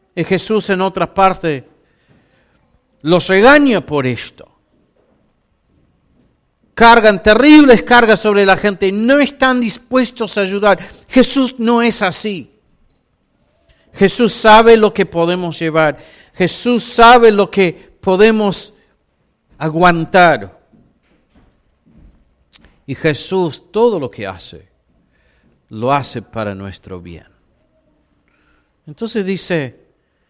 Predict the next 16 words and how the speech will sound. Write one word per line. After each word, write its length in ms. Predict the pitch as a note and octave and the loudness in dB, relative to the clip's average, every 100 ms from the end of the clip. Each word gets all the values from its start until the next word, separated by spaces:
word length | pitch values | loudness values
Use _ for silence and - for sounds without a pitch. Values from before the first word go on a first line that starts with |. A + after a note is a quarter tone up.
| _ _ | _ _
"Yo 140 | F#3 | -16
soy 380 | F3 G#3 F3 - B2+ | -10 -8 -8 -10 -14
manso 800 | C#3+ A3 B3+ A#3+ - C3 A#2+ - | -8 -6 -6 -8 -12 -12 -14 -18
y 140 | B2 | -10
humilde, 720 | D3+ D#3+ F#3+ B3 F#3 C3 A2+ _ _ - | -8 -6 -6 -6 -4 -4 -6 _ _ -10
y 100 | E3+ | -6
porque 320 | F3+ E3+ F#3 | -6 -6 -6
yo 140 | A3+ | -6
soy 240 | B3+ C#4+ A#3 | -4 -2 0
manso 640 | A3 A#3+ B3+ A#3+ - A#3 | 2 2 0 -2 -4 -4
y 160 | G3 F3+ | -4 -8
humilde, 500 | F3+ G#3+ B3+ G3+ F#3 | -8 -8 -6 -6 -6
mi 360 | F#3+ A#3+ A#3+ | -4 -6 -6
yugo 580 | G3 A#3 A#3 F#3 F#3 G3+ | -8 -4 -4 -4 -6 -4
es 360 | F#3+ G#3 G#3 - | 0 0 -2 -8
fácil." 680 | F#3+ G#3+ F3+ - C3+ E2+ | -2 -2 -2 -10 -12 -14